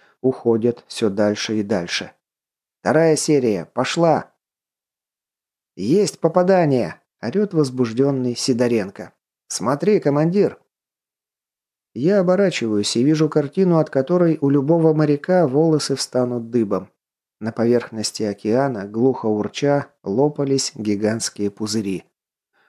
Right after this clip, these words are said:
Море вышибло напором воды остатки воздуха из отсеков подводного охотника. Появилось масляное пятно, всплыли какие-то обломки,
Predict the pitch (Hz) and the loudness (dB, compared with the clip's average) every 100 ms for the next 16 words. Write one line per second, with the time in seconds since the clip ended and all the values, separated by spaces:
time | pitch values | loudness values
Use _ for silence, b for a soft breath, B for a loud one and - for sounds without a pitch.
0 | _ 131 208 190 156 190 - 147 147 147 | _ 0 2 4 4 2 2 2 2 2
1 | 143 185 170 151 147 165 170 - - 156 | 2 2 2 4 2 4 2 0 0 -2
2 | - 139 165 160 135 127 131 127 135 131 | 0 0 2 2 2 2 2 4 2 0
3 | 151 135 123 - 123 131 127 123 120 117 | 0 0 -2 -2 0 2 2 0 2 0
4 | 113 120 107 101 98 85 _ _ _ _ | 2 0 0 -6 -8 -10 _ _ _ _
5 | _ _ 107 110 120 123 113 110 113 113 | _ _ -4 0 2 4 2 0 -2 -4
6 | - 110 104 98 107 - 143 143 b b | -2 -4 -4 -6 -8 -2 0 0 b b
7 | b b - - 160 208 190 165 151 165 | b b -18 -6 0 2 2 0 -2 0
8 | 156 147 127 107 127 143 135 131 123 | 0 2 2 2 2 2 0 0 -2